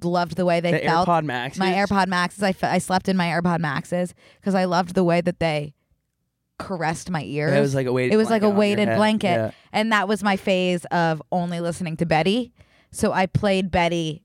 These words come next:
Speaker 1: as I slept for about two weeks. So that was just Betty, Betty, Betty, Betty, Betty. And, you know, I, I sleep for about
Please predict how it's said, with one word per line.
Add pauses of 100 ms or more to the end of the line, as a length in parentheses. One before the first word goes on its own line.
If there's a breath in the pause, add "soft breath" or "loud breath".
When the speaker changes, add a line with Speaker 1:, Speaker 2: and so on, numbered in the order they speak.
(140)
Speaker 1:
as
I
slept (240)
for
about
two
weeks.
So
that
was
just
Betty,
Betty,
Betty,
Betty,
Betty. (680 soft breath)
And,
you
know,
I,
I
sleep
for
about